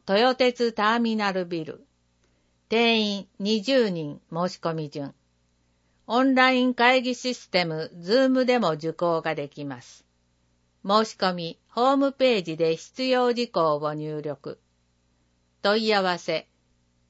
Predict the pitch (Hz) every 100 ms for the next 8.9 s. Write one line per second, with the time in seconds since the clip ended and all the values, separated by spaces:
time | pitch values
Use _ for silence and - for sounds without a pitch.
0 | _ - 226 294 - - 262 262 254 190
1 | - 151 156 - 226 269 262 262 247 226
2 | 247 220 170 156 135 123 - 127 - _
3 | _ _ _ _ - 180 190 185 175 165
4 | 160 _ _ _ 190 220 254 254 240 226
5 | 180 165 175 220 220 208 160 - _ _
6 | _ _ _ 180 185 208 214 202 190 185
7 | 180 170 - _ _ 196 196 269 269 269
8 | 190 147 156 - 190 185 170 - 135